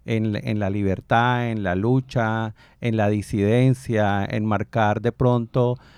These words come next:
eh, que toda la población es, es diversa y la lucha por esos derechos siempre se ha venido gestando. Eh,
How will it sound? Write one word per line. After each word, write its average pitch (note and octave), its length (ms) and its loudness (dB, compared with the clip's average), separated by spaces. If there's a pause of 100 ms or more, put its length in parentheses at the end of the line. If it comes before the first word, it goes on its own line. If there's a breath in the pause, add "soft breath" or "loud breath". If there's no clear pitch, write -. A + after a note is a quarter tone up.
(140 soft breath)
eh, G#2 600 0
que A2+ 200 -2
toda A#2+ 340 4
la C3+ 180 2
población A#2 960 0
es, A2+ 360 -4
es G#2+ 340 -2
diversa B2 640 2 (280 soft breath)
y B2 80 0
la A2+ 120 4
lucha A2 280 2
por B2 160 2
esos A2 240 -2
derechos A2+ 520 -2 (280 soft breath)
siempre C3+ 580 4
se C#3 160 0
ha G#2 60 4
venido A#2 340 2
gestando. A#2 920 -2
Eh, G2 440 -4